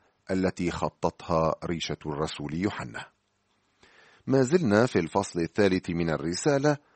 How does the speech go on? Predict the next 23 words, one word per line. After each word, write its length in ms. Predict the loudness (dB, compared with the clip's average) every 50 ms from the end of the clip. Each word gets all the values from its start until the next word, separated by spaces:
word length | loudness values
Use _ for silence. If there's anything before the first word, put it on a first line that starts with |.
| _ _ _
وقد 440 | 2 2 2 4 2 0 2 2 2
رأينا 400 | 2 4 4 4 4 4 4 2
المرة 400 | 2 2 2 2 4 2 2 0
الماضية 600 | 0 -2 0 2 2 2 2 2 0 -2 -2 -2 -2
بأن 520 | -2 -4 -6 -4 -2 -2 0 0 0 -2
المولود 920 | -2 -2 -4 -4 -4 -2 -2 -2 -2 0 0 0 0 0 -2 -2 -4 -4 -6 -8
من 320 | -8 -4 -2 0 0 2 2
الله 580 | 0 0 0 0 0 0 0 0 0 -2 -2 -6 _ _ _ _ _ -8
لا 140 | -4 -2
يخطئ، 400 | 0 0 -2 -2 -4 -8 -10 -10 -10 -14 -20 -20 _ _ _ _ _ _ _ _ _ _ _ _ _ _
فالله 540 | -2 0 2 2 4 4 4 4 4 4 4
يعطي 360 | 4 2 2 0 -2 -6 -6
كل 360 | -4 -2 0 2 4 4 2
مؤمن 480 | 2 0 0 0 0 2 2 2 0 0
طبيعة 520 | -2 -4 -4 -2 0 0 0 0 0 -2 -2
جديدة، 760 | -4 -4 -4 -4 -4 -4 -4 -4 -4 -4 -2 0 0 0 -2 -4 _ _ _ _ _ _ _ _ _ _
وهذه 520 | 0 2 4 4 4 4 2 2 2 2 0
الطبيعة 640 | 0 0 -2 -2 -2 0 0 2 2 2 0 -2 -4 -6
الجديدة 640 | -6 -6 -2 -2 -2 -2 0 0 0 2 2 0
لا 360 | 2 2 2 2 4 4 2
ولن 720 | 2 0 -2 -2 -4 -2 0 2 2 2 2 0 -2 -2 -2
تفعل 520 | -4 -4 -4 -4 -8 -6 -6 -4 -4 -2
الخطية. 600 | -4 -4 -6 -4 -4 -6 -4 -6 -10 -14 -14 -14